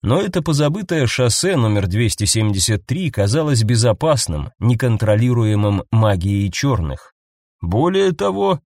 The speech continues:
оказалось, что оно может предоставить уставшему путнику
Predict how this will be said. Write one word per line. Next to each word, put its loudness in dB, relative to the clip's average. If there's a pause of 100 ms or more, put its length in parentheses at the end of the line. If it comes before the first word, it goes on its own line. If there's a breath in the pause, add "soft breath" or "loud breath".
оказалось, 0
что 0
оно 2
может 0
предоставить -2
уставшему 0
путнику -2